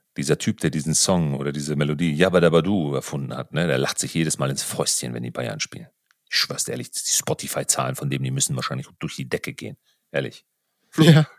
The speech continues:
Speaker 1: Ja, lass mal, lass mal <laughs> kurz gucken. Gibt's irgendwelche Überraschungen eigentlich in der Startelf? Lass mal überlegen. In den Startelf-Prognosen, die übrigens gar nicht mal so schlecht von den Quoten bisher aussehen, ja, für, für, für Kickbase im Vergleich zum Beispiel zu Liga Insider und Co., ne? Ich glaub, die liegen da irgendwo so bei, weiß ich nicht, beim,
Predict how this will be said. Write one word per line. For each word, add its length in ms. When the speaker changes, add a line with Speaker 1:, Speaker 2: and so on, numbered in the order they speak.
Speaker 1:
Ja, 280
lass 260
mal, 340
lass 180
mal 160
<laughs> 40
kurz 240
gucken. 200
Gibt's 180
irgendwelche 320
Überraschungen 460
eigentlich 200
in 100
der 80
Startelf? 440
Lass 200
mal 260
überlegen. 360
In 60
den 100
Startelf-Prognosen, 720
die 80
übrigens 720
gar 140
nicht 160
mal 100
so 80
schlecht 320
von 100
den 120
Quoten 380
bisher 340
aussehen, 520
ja, 220
für, 300
für, 260
für 140
Kickbase 460
im 40
Vergleich 340
zum 120
Beispiel 260
zu 120
Liga 220
Insider 460
und 120
Co., 260
ne? 180
Ich 80
glaub, 140
die 80
liegen 220
da 80
irgendwo 220
so 100
bei, 260
weiß 100
ich 60
nicht, 280
beim, 140